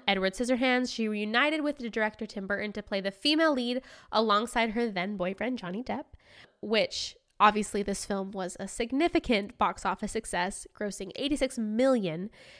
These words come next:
received a lot of critical acclaim. And then her second film of the year was the family comedy drama. So again, like you said, not everything she did was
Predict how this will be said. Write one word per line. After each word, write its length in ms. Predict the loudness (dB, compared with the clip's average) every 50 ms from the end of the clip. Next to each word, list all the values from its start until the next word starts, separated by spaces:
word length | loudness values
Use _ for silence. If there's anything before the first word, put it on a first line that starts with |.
| -20 _
received 320 | -10 -6 -4 -4 -4 -2 -2
a 60 | -2
lot 220 | 2 2 2 2
of 100 | 2 -2
critical 580 | -2 -2 0 0 0 -2 -4 -4 -4 -4 -6 -8 -10
acclaim. 600 | -10 -10 -8 -6 -6 -6 -4 -6 -6 -8 -12 -14 _ _ -20 -20 -20 -20 -8 _ 0
And 160 | 2 4 6
then 220 | 8 8 8 6 4
her 220 | 0 -2 -2 -2
second 460 | 0 2 2 2 2 2 0 -4 -4
film 240 | -4 -2 0 0 2
of 140 | 0 -2 -2
the 100 | -4 -6
year 560 | -4 -2 0 0 2 2 2 2 0 0 -2 -6
was 260 | -6 -2 -2 -2 -2 -2
the 100 | -6 -8
family 380 | -4 -2 -2 -2 -2 -2 -4
comedy 420 | -6 -4 -4 -2 -2 -2 -4 -6 -4
drama. 460 | -4 -2 -2 0 0 0 -2 -2 -2
So 220 | 0 2 2 2
again, 280 | 2 2 0 0 0 0
like 160 | -2 -4 -6
you 60 | -8
said, 240 | -4 -4 -4 -4 -4
not 220 | -6 -6 -4 -2
everything 340 | 0 2 2 2 2 0 -2
she 200 | -2 -2 -2 -2
did 200 | 0 -2 -4 -4
was 320 | -6 -8 -8 -8 -10 -12